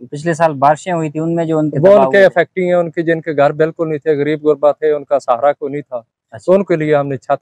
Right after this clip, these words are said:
Speaker 2: का बंदोबस्त किया जिसमें एक कमरा, उसके अंदर बिजली के
Speaker 1: सही।
Speaker 2: सारा point लगा के पंखा लगाया, फिर साथ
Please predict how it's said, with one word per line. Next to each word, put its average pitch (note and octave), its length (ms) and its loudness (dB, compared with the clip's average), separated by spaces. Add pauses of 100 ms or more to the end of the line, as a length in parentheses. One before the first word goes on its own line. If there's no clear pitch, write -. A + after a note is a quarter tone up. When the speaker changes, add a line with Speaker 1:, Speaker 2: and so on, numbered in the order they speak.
Speaker 2:
का D#3+ 60 4
बंदोबस्त C#3 500 -4
किया C#3 220 0
जिसमें C3+ 360 -6
एक C3+ 240 -8
कमरा, C#3+ 380 2
उसके C#3 260 -10
अंदर C3 340 -4 (360)
बिजली D3+ 280 0
के D3+ 120 -4
Speaker 1:
सही। - 0 -
Speaker 2:
सारा C#3 280 2
point C#3+ 360 0
लगा C#3 220 0
के C3 200 -10
पंखा C#3+ 420 2
लगाया, C3+ 380 0
फिर C3+ 160 -12
साथ B2 220 0